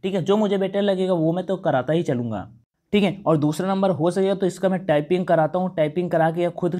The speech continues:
टाइपिंग करता हूँ, और उसके बाद ये आपका जल्दी इसका पीडीएफ़ वाले फॉर्मेट में इन, इन क्वेश्चन की प्रैक्टिस करोगे ना, इनसे आपको ये पता चलेगा कि हाँ इस टाइप के क्वेश्चन मतलब कि पेपर में आते हैं, तो definitely। और रहा टेस्ट का, तो देखो प्रैक्टिस आप इनसे समझ सकते हो, देख सकते हो,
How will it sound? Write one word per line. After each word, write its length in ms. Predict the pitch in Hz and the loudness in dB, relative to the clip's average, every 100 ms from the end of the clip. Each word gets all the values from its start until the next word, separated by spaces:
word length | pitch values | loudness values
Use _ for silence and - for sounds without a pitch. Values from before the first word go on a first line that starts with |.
| 175 | 0
टाइपिंग 320 | 165 175 175 | 0 0 -2
करता 260 | 160 147 | -2 -2
हूँ, 140 | 180 185 | -2 0
और 180 | 151 151 | 2 2
उसके 200 | 160 170 | 0 -2
बाद 160 | 170 156 | -2 0
ये 60 | |
आपका 280 | 143 143 170 | -2 -2 -4
जल्दी 420 | 151 160 - 214 | 0 2 2 2
इसका 260 | 240 185 190 | 2 -2 -4
पीडीएफ़ 360 | 180 165 156 165 | -2 0 0 0
वाले 200 | 165 165 | 0 0
फॉर्मेट 380 | 160 147 151 | -2 -2 -2
में 80 | 170 | -2
इन, 80 | 185 185 | -4 -2
इन 120 | 208 | -2
क्वेश्चन 360 | 202 202 202 208 | 0 -2 0 -2
की 100 | 208 | -2
प्रैक्टिस 360 | 185 190 214 | -2 -2 -4
करोगे 260 | 214 208 226 | 0 2 2
ना, 120 | 160 - - - | -2 -6 -20 -8
इनसे 220 | 202 202 220 | -4 0 0
आपको 220 | 208 208 | 0 0
ये 180 | 180 202 | 0 0
पता 240 | 214 208 | 0 -2
चलेगा 340 | 190 180 185 | -2 0 2
कि 180 | 202 220 | 0 -2
हाँ 200 | 185 180 170 | -2 -2 -2
इस 200 | 175 175 | -4 -2
टाइप 180 | 180 180 | -4 -2
के 80 | 180 | -4
क्वेश्चन 440 | 165 160 185 180 | -2 -2 -2 -2
मतलब 340 | 170 160 160 | -4 -2 -4
कि 120 | 160 196 | -4 -4
पेपर 340 | 170 165 180 | -2 0 0
में 100 | 180 | 0
आते 220 | 160 156 | 0 -2
हैं, 400 | 160 113 - 160 | -2 -4 -8 -12
तो 100 | - 180 | -4 0
definitely। 640 | 165 165 143 123 123 - | 2 2 -2 -2 -8 -2
और 100 | 160 | 2
रहा 300 | 165 160 214 214 175 | 2 4 2 0 -4
टेस्ट 280 | 170 196 190 | -4 -4 -4
का, 160 | 220 | -2
तो 120 | 214 180 | -2 -2
देखो 200 | 185 196 | -2 -2
प्रैक्टिस 440 | 165 160 190 190 | -2 -4 -6 -4
आप 140 | 196 | -2
इनसे 200 | 185 165 | -2 -2
समझ 260 | 175 185 196 | -2 0 -2
सकते 220 | 196 196 | -4 -2
हो, 60 | 196 | 0
देख 260 | 143 185 | 2 0
सकते 320 | - 185 - | 0 -4 -2
हो, 120 | 190 | -4